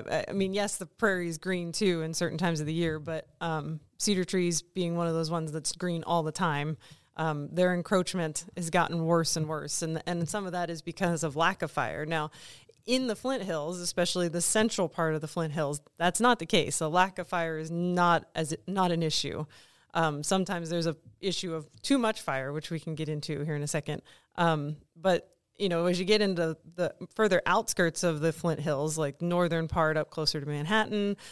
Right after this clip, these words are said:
southern part down closer to, um, Winfield, Cali County into Oklahoma, um, for some reason,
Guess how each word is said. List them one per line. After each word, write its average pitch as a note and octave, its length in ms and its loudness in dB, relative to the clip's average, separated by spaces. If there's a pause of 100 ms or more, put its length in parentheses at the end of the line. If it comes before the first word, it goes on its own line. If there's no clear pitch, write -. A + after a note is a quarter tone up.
(140)
southern E3 420 2
part E3 300 4
down D#3+ 220 0
closer D#3+ 340 -2
to, E3 540 0
um, D#3 460 -2 (680)
Winfield, F3+ 540 0
Cali E3 240 0
County E3 380 0
into D#3 160 -2
Oklahoma, E3 760 2 (380)
um, D3+ 460 0 (760)
for F#3+ 120 0
some A3+ 280 4
reason, G3 600 2